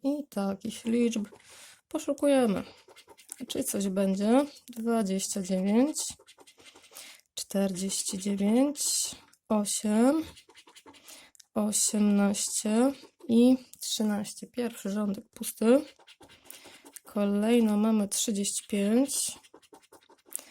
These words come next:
dwadzieścia sześć, pięć,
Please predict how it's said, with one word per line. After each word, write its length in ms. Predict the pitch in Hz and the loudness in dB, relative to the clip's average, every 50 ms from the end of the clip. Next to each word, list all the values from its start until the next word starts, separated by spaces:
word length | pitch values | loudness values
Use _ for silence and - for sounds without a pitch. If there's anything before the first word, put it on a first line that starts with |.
| - _ _ _ _ _ | -20 _ _ _ _ _
dwadzieścia 760 | _ _ - 196 208 226 240 220 220 226 226 - - - - | _ _ -4 -2 0 0 0 0 -2 -2 -2 -4 -4 -4 -6
sześć, 1000 | 214 - - - 202 202 202 208 220 233 254 269 262 - - - - - - - - - - - _ _ _ _ | -6 -6 -4 -2 -2 -2 0 2 2 2 2 2 0 -4 -6 -6 -6 -8 -10 -10 -14 -20 -20 -20 _ _ _ _
pięć, 880 | _ - - 214 208 208 202 208 214 220 226 240 254 247 - - - | _ -8 -4 -2 0 2 2 2 2 2 4 4 2 2 0 -2 -6